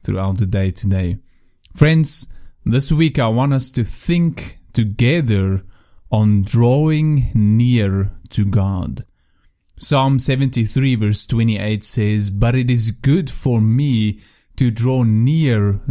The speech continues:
to God. I have put my trust in the Lord God, that I may declare all his works." To draw near to God means to come close to him. It is to seek him, to thirst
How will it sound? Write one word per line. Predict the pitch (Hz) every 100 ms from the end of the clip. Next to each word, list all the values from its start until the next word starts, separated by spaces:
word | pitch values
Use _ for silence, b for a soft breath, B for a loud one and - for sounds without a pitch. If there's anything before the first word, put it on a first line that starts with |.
| 120
to | - 104
God. | 98 101 107 87 67 - - _ _ _ _ -
I | 113
have | 117 117
put | - 143
my | 135 117
trust | - 151 143 123 - -
in | 117 110
the | 101
Lord | 98 110 120 131 120
God, | 113 110 117 120 120 b b b b -
that | 107
I | 107 117
may | 123 117
declare | 107 110 - 127 123 95 90 - _ _ _ _ -
all | 110 107 107
his | 104 - 110 101 104
works." | 98 98 - - - - _ _ _ _ _ _ _
To | - 127
draw | 135 165
near | 170 160 170
to | 160 -
God | 120 123 131 123
means | 120 120 120
to | - 120
come | 127 123 123 -
close | 123 135 131 - -
to | 110 101
him. | 113 107 95 - - b b b
It | 120
is | 123 -
to | -
seek | 123 - - 185 175 135
him, | 113 107 123 107 95
to | 117
thirst | 104 - 175 156 98 - - -